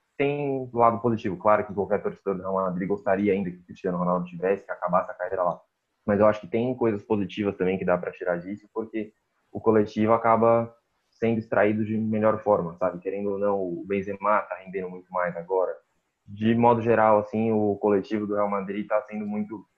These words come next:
bem extraído, muito bem utilizado. Eu acho que tá servido, tá bem servido em todas as posições. E acho que por conta disso, o Zidane é um, um exímio profissional, assim.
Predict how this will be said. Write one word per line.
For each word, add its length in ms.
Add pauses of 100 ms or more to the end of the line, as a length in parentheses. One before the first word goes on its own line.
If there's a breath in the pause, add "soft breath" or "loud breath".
(100)
bem 200
extraído, 440
muito 220
bem 180
utilizado. 520
Eu 80
acho 120
que 200
tá 120
servido, 420 (140)
tá 80
bem 180
servido 400
em 160
todas 280
as 40
posições. 480 (520)
E 40
acho 200
que 80
por 120
conta 260
disso, 680
o 120
Zidane 340
é 40
um, 320 (440)
um 100
exímio 380
profissional, 600
assim. 300